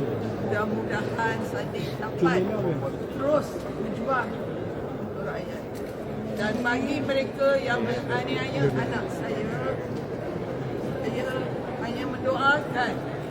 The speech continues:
supaya Allah memberi hidayah kepada mereka.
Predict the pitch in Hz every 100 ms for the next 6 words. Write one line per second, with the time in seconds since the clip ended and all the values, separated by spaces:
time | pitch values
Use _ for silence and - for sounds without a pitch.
0 | - - - - - 185 208 214 208 220
1 | 220 226 226 - 202 208 - - - -
2 | 226 262 247 220 - 196 202 196 190 180
3 | 180 160